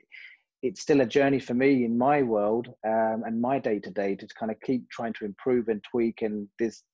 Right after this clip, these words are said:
whatever goes on, the unexpected, um, events that life throws at you. So they're all there to sort of have to overcome, and it's a journey for me. But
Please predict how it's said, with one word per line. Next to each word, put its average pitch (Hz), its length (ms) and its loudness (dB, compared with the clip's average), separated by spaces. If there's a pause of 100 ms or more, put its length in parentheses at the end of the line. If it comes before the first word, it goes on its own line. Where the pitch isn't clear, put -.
(280)
whatever 117 480 2
goes 110 320 0
on, 113 460 0
the 113 120 2
unexpected, 110 1040 -4 (680)
um, 101 580 0 (300)
events 127 420 0
that 104 160 -2
life 120 240 2
throws 117 280 0
at 127 280 0
you. 107 240 -2 (160)
So 117 320 0 (260)
they're 135 200 4
all 127 200 4
there 110 260 0
to - 140 -18
sort 107 180 -4
of 104 100 -6
have 113 240 -4
to 110 140 -2
overcome, 101 500 -4
and 95 320 -6
it's 107 160 -8
a - 20 -10
journey 117 300 0
for 104 160 -10
me. 110 200 0
But 113 160 0